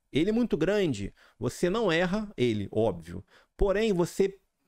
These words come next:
não consegue correr direito com o boneco. Isso não é legal. Então use não tão grande, mas não tão pequeno também, porque pequeno você se arrastar, quer ver, olha,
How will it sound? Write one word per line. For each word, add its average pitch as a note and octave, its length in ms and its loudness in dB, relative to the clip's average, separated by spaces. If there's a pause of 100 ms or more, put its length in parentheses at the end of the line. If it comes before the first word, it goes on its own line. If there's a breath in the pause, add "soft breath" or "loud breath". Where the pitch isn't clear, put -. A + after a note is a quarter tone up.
(200)
não D3 240 2
consegue F3+ 320 -4
correr D#3+ 480 2
direito C3+ 420 0
com C#3+ 140 -2
o C#3 40 -2
boneco. A#2 460 -2 (520 soft breath)
Isso C3+ 260 -2
não C#3+ 80 0
é D3 40 0
legal. A#2 480 -2
Então D3+ 280 -4
use D3+ 480 0 (760 soft breath)
não F3 400 0
tão A3 200 0
grande, E3+ 340 0
mas E3 300 0
não F3 240 0
tão F#3+ 180 -2
pequeno F3 400 -2
também, D3+ 340 0
porque - 220 -4
pequeno C#3+ 340 -2
você C#3+ 420 -2 (260 soft breath)
se - 160 -2
arrastar, B2 560 -2 (240)
quer G2+ 100 -6
ver, G#2+ 160 0
olha, F2+ 160 -6